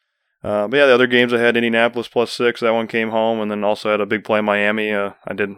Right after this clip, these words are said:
I split that one up half and half, half on the point spread and half on the money line. So pretty big, uh, pretty big winner there. So ended up making a, a few units on the week and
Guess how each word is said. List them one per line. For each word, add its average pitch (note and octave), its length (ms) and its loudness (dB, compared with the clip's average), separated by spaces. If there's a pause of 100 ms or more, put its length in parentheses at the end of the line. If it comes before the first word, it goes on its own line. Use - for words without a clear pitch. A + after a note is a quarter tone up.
I G2+ 100 -8
split - 280 -4
that G#2 140 4
one G#2 100 2
up G2+ 120 -2
half G#2 200 4
and G2+ 80 -12
half, G#2+ 380 2
half G#2 180 0
on G#2+ 80 -4
the G2 60 -8
point G#2 300 -4
spread G#2 280 0
and G2+ 100 -8
half G2 220 -2
on G2+ 120 -2
the G2 60 -8
money G2+ 200 -2
line. F#2+ 320 -4
So F#2+ 280 -6 (600)
pretty G#2 180 0
big, G2+ 260 -2
uh, G2+ 140 2
pretty G#2+ 220 -4
big G#2 80 -2
winner G#2+ 220 -2
there. G#2 280 2
So G#2 260 -4
ended G#2 240 -4
up G#2 100 -2
making G#2+ 300 -4
a, G#2 220 -6
a G#2+ 80 -12
few A#2 160 -10
units A2+ 240 -4
on A2+ 100 -2
the A2+ 80 -4
week A2 300 -6
and G#2 180 -12